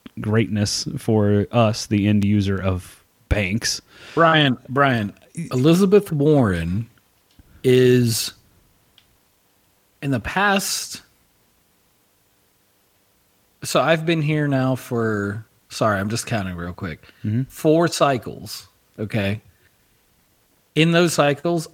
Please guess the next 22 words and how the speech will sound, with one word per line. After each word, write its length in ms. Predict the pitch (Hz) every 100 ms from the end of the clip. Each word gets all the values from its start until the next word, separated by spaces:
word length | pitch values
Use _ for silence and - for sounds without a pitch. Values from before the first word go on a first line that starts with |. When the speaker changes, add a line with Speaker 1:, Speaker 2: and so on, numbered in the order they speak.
| -
Speaker 2:
I 100 | 143
don't 120 | 156
think 160 | 156 143
I've 160 | 107
heard 640 | - - 143 117 95 85 - _ -
about 240 | 107 117
a 60 | 104
pres-, 280 | 113 107 104 -
presidential 720 | - 127 113 107 107 113 95 92 _ _
candidate. 500 | - 113 87 73 65 _ _ _ _
Like, 160 | 120 107
it 100 | 120
just, 340 | 135 123 - -
it's, 280 | 123 - -
it, 260 | 117 98 - _ -
it, 140 | - - - -
she's 280 | - 180 147
so 480 | - - 170 175 185
good 680 | 131 139 170 104 78 98 _ _ _ -
at 220 | 123 -
policy. 720 | - 120 110 110 - - - _ _ _ _ _ _ _ _ - - -
Um, 520 | 117 120 117 110 98